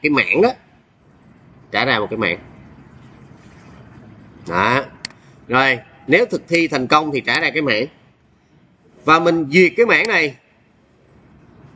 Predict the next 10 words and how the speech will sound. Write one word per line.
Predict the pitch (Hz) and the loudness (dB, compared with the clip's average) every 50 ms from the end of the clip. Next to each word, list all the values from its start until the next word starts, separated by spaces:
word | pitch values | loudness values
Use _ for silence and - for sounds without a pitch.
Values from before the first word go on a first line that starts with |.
| - - - - - | -20 -20 -20 -4 0
Duyệt | 127 131 131 - | 2 2 2 2
cái | 180 165 | 2 2
mảng | 135 117 131 147 | 4 4 4 4
này. | 127 113 104 - _ _ - - - - _ _ _ - | 2 0 -2 -4 _ _ -20 -20 -20 -20 _ _ _ -2
Trong | 226 214 214 220 220 220 196 | 0 0 0 -2 -6 -8 0
khi | - 226 233 233 226 196 - _ | 2 4 4 4 2 -4 -4 _
còn | 175 170 165 156 151 147 147 | 0 2 2 2 2 0 0
đọc | 143 143 139 - - | 0 0 0 0 0
được | 151 151 139 - - | 2 2 2 2 2
tiếp. | 214 233 - - | 0 0 -2 -6